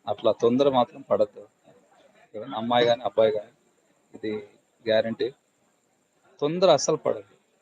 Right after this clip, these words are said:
మీకు ఇప్పుడు ఇరవై ఏండ్లు వచ్చినావు అనుకో, నేను చెప్పేది ఇరవై ఏండ్లు వచ్చినావు అనుకో,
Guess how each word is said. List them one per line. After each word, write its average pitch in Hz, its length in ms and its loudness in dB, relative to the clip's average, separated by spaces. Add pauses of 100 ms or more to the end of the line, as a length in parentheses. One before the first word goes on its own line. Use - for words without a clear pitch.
(520)
మీకు 143 200 0
ఇప్పుడు 135 500 2 (460)
ఇరవై 123 220 6
ఏండ్లు 135 180 4
వచ్చినావు 117 340 -2
అనుకో, 107 320 -12 (1080)
నేను 127 220 4
చెప్పేది 110 300 2
ఇరవై 127 200 6
ఏండ్లు 131 180 2
వచ్చినావు 113 300 -4
అనుకో, - 260 -18